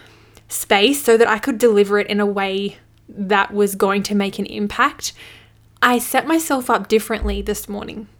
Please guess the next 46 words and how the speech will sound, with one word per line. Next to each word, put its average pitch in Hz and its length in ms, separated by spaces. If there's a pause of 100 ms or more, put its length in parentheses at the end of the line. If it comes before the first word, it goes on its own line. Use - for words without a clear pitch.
(500)
So 220 520 (1080)
I 220 540 (540)
did 214 200
the 277 100
same 233 300
routine, 233 440
you 240 80
know, 208 120
I 208 160
went 208 180
and, 214 320
and, 208 400
and 214 180
looked 233 180
at 233 80
the 233 100
sun, 226 460 (260)
but 240 100
I 247 60
also 233 360
did 226 200
some 240 200
breathing. 202 500 (280)
I 240 100
also 262 460
listened 220 460
to 220 380 (260)
music 214 580
that's, - 220
like, 202 120
a 208 60
playlist 202 600
that's, - 220
like, 202 280 (200)
this 202 160
boss 202 440
playlist 202 520
that - 140
just 214 200
makes 208 320
me 220 100
feel 208 640
so 208 460
good 202 220
and 196 140
expanded. - 760